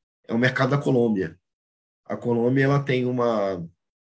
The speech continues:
uma dinâmica bem evoluída, incrivelmente, né? Acho que é,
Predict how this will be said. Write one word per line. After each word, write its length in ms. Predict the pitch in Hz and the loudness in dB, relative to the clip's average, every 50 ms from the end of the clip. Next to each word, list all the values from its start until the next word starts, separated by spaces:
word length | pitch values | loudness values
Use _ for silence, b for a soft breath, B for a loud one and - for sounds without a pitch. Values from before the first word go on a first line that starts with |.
| _ _ _ _ _ | _ _ _ _ _
uma 200 | 98 104 110 107 | -6 -4 -2 -2
dinâmica 480 | 104 107 101 104 107 104 104 - 107 | -2 -2 -4 -4 -4 -4 -4 -4 -6
bem 200 | 98 95 113 131 | -2 0 0 0
evoluída, 680 | 143 139 131 131 123 107 95 95 104 110 131 147 160 - - _ _ _ _ _ _ _ | 2 2 0 0 0 0 0 -2 -2 -2 -4 -4 -6 -8 -14 _ _ _ _ _ _ _
incrivelmente, 840 | 104 110 110 - 127 123 123 123 107 92 98 107 123 135 - - 113 | -8 -8 -2 -2 0 0 0 0 -2 -2 -2 -4 -4 -4 -4 -6 -6
né? 120 | 110 107 | -6 -6
Acho 180 | 104 98 - - | -6 -8 -10 -10
que 120 | - 92 | -8 -8
é, 220 | 92 92 87 - | -6 -6 -8 -10